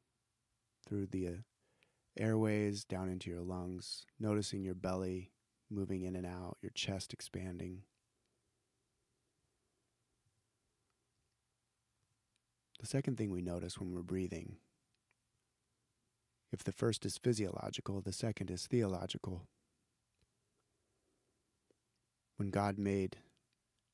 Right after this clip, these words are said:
Adam and Eve, the first thing he did was breathe life into them.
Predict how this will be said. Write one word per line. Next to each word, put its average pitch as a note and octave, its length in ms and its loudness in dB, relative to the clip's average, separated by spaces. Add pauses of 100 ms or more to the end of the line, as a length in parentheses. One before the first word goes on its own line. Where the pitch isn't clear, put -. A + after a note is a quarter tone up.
(100)
Adam G2+ 240 4
and F#2+ 100 2
Eve, G2+ 220 2
the G2+ 100 -4
first A#2 300 2
thing A2 160 2
he G2+ 100 2
did F#2 300 0
was F#2 140 -4
breathe A2 560 4 (440)
life G2 380 0
into E2+ 180 -6
them. - 380 -8